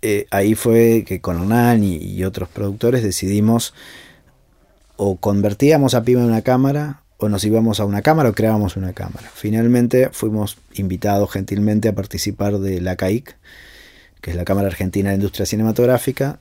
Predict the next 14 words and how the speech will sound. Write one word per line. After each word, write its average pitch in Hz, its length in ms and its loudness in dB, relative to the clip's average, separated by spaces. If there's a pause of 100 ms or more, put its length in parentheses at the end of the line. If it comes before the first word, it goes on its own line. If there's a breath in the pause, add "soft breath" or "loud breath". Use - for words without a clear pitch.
(280)
donde 85 180 -6
estaban 95 320 -4
Lita 92 200 -6
Stantic, 104 480 -2
Diana 92 240 -4
Frey, 101 800 0
estaba 85 300 -6
Puenzo, 98 880 -2
Oscar 85 280 -8
Kramer, 98 420 -2 (760 loud breath)
eh, 101 680 2
y 110 100 -2
nos 98 200 -2
invitaron 113 840 2